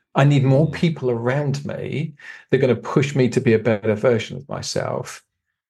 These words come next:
Speaker 1: because I have these huge aims. I want to
Speaker 2: Right.
Speaker 1: affect as many people in the world as possible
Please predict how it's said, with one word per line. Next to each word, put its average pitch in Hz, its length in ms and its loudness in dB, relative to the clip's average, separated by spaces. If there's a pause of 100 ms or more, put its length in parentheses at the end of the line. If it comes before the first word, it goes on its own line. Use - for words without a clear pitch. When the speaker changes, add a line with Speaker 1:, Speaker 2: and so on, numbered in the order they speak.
(440)
Speaker 1:
because 165 240 0
I 165 80 2
have 160 140 4
these 151 360 0
huge 170 220 2
aims. - 720 -2
I 180 160 6
want 202 220 2
to 175 40 4
Speaker 2:
Right. 131 80 4
Speaker 1:
affect - 500 -4
as 113 140 -2
many 160 460 4
people 160 440 -2
in 135 100 4
the 131 60 0
world 123 260 2
as 113 80 -4
possible 113 600 -2